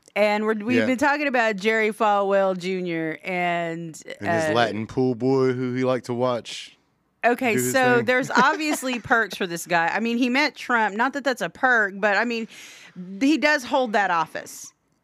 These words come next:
Speaker 2: Yeah,
Speaker 1: He
Speaker 2: I
Speaker 1: does
Speaker 2: mean,
Speaker 1: hold that office,
Speaker 2: if you know,
Speaker 1: and
Speaker 2: if you, if you are associated with Trump, there's, there's good and bad that's gonna come with that. I mean, you're gonna get access to places that you probably wouldn't before. You know, you're gonna probably, um,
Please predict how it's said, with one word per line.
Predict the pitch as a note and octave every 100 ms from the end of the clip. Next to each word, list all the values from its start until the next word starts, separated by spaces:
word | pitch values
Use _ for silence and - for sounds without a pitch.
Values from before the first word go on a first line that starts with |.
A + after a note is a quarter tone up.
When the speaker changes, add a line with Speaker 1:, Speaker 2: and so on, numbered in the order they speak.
| -
Speaker 2:
Yeah, | A#3+ -
Speaker 1:
He | C4+
Speaker 2:
I |
Speaker 1:
does | C#4+ C#4+ C#4
Speaker 2:
mean, |
Speaker 1:
hold | C4+ A3+
that | A#3
office, | G#3 F3+ F3+ F#3
Speaker 2:
if | F3 C#3+
you | G3+
know, | G3 F3+ F#3 F3
Speaker 1:
and | D#3
Speaker 2:
if | D3+
you, | E3 F#3
if | F3 C#3 D3+
you | F3
are | C#3 A#2+ G#2+ F#2 - - - _ _ _ _ _
associated | A2 - D3+ E3 - A#2+ G#2+ G2 G2
with | G2 F#2+
Trump, | - G2 F2+ E2+ _ -
there's, | B2+ D#3+
there's | C#3+ E3+
good | B2 E3 C3+
and | B2
bad | D#3+ C3
that's | G#2+
gonna | A2+ G2
come | D3+ F3+
with | B2 -
that. | F2+ A#1+ -
I | A#2
mean, | C3 A#2+ A2 A2
you're | A2+ C#3
gonna | C#3+
get | B2+ D#3 C#3+ - -
access | B2 A2 - A2 -
to | G2+
places | A#2 G#2+ G2 G2+
that | G2+
you | G2 G#2
probably | A#2 G#2+ G2+
wouldn't | G#2 G2+ G2
before. | G2 G2+ F#2 F#2+ G#2
You | A2+ G#2+
know, | G2+ A2+
you're | A2 A2
gonna | G#2+ F#2+
probably, | A2 G2+ F#2+ F#2 - - _ _ _ _ -
um, | G2 F#2+ F2+ E2+ F2+